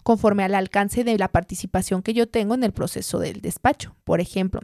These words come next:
si yo soy el recinto fiscalizado, pues bueno, mi proceso de despacho es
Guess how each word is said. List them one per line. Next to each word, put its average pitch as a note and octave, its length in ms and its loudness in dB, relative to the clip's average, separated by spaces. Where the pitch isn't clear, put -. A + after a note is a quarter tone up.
si - 100 -4
yo F3+ 100 0
soy F#3 220 0
el G3 80 0
recinto G3+ 420 -4
fiscalizado, A3+ 640 -4
pues F#3+ 140 -4
bueno, F3+ 180 -4
mi F3+ 160 -4
proceso F3 600 -4
de G3 100 2
despacho G3+ 480 -4
es F#3+ 160 0